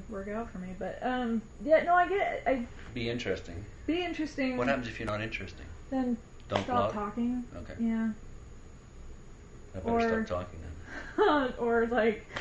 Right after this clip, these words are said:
Speaker 1: you know, I don't know. Why would you think, uh, everyone should find themselves interesting at least, you know?
Speaker 2: <laughs>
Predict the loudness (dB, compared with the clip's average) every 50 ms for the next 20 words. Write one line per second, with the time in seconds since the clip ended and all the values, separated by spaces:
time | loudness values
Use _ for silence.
0 | -8 -10 -12 -12 -14 -10 -4 -2 0 0 0 0 -2 -4 -4 -6 -6 -8 -10 -8
1 | -6 -6 -4 -2 -2 -2 -2 -2 -4 -4 -4 -6 -10 -14 -14 -16 -16 -16 -16 -14
2 | -14 -8 -4 0 2 2 2 2 2 2 0 0 -2 -2 0 0 0 0 -2 -6
3 | -10 -12 -12 -14 -14 -14 -14 -14 -12 -10 -10 -8 -8 -8 -10 -10 -12 -12 -14 -14
4 | -14 -14 -14 -6 2 4 6 6 6 4 2 2 0 -2 -2 0 2 4 4 4
5 | 2 0 -2 -2 0 4 4 4 4 4 0 -4 -8 -10 -12 -12 -12 -12 -10 -10
6 | -10 -10 -8 -8 -8 -8 -10 -12 -14 -14 -16 -16 -16 -14 -12 -10 -8 -8 -8 -8
7 | -10 -10 -10 -12 -14 -14 -14 -14 -14 -14 -14 -14 -14 -14 -14 -14 -14 -14 -14 -14
8 | -12 -10 -10